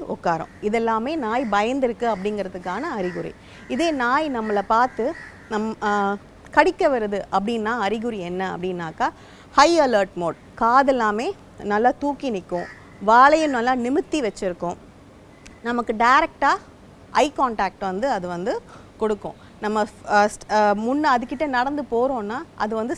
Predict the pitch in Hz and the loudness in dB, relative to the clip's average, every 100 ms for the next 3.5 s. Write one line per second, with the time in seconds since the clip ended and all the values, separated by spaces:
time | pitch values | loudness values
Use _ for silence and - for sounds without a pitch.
0 | - 233 220 269 - 214 202 196 185 339 | -6 -6 0 0 0 -6 -4 -4 -4 -6
1 | - - - - 208 220 220 214 233 330 | -8 -20 -20 -8 -4 0 0 0 0 0
2 | 233 233 240 294 226 226 240 214 208 220 | 2 0 0 0 0 0 0 0 2 2
3 | 240 226 196 190 196 | 0 0 -4 -6 -8